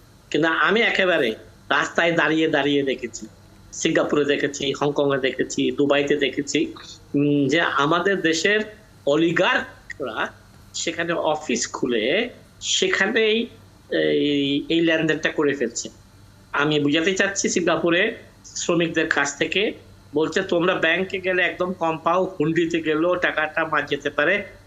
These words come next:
এই নগদ দাও, এ-, এই, এই ইউ দাও, ইউ নাও।" তো আমি সিঙ্গাপুরের কথা বলছি, আমি আপনার এই সেরাঙ্গুন রোডের কথা বলছি। তো so, এই ব্যাপারটি এখনো চলমান। একদিক থেকে অনেক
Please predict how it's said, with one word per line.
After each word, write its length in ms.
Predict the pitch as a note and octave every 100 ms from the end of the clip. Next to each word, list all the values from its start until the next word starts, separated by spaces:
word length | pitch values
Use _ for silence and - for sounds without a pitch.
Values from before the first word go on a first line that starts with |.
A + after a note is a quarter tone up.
| - -
এই 240 | F3+ F#3
নগদ 340 | E3 C#3 C#3+
দাও, 200 | C3 A2+ A2+ - -
এ-, 260 | - D3 - -
এই, 260 | C#3+ C#3+
এই 240 | D#3+ - E3+ -
ইউ 220 | F3+ G3+
দাও, 360 | G3+ A3 A#3+ - D3
ইউ 180 | D#3
নাও।" 260 | D3+ B2+ A#2 - - - -
তো 200 | - D3
আমি 180 | - E3
সিঙ্গাপুরের 580 | D#3+ E3 D#3+ D#3+ D#3 D3+
কথা 280 | - - C3
বলছি, 520 | C3+ C3 - F3+ D#4+ - - -
আমি 320 | C3 B2+ B2 B2 - - -
আপনার 440 | A#2+ C3+ B2+ B2
এই 180 | A#2+ A#2+ A#2+ - B2+ A#2+
সেরাঙ্গুন 500 | D3 C#3 C#3+ D#3 C#3+
রোডের 300 | C#3 C3 B2
কথা 260 | B2+ B2+
বলছি। 400 | A2+ A#2 - - - - - -
তো 60 |
so, 280 | D#3+ G#3 C#4+ - - - -
এই 340 | G3+ E4+ G4+
ব্যাপারটি 520 | A#3 F#3+ F#3+ G3 -
এখনো 300 | G#3 F#3 G#3
চলমান। 760 | G#3 F3+ D#3+ D#3 D#3 E3 D#3 A2+ - - - - - - -
একদিক 580 | D3+ E3 D3+ F#3 F#3
থেকে 440 | - A3 A3+ G#3+ G#3+ - - - D#3+
অনেক 360 | D#3+ G#3 G3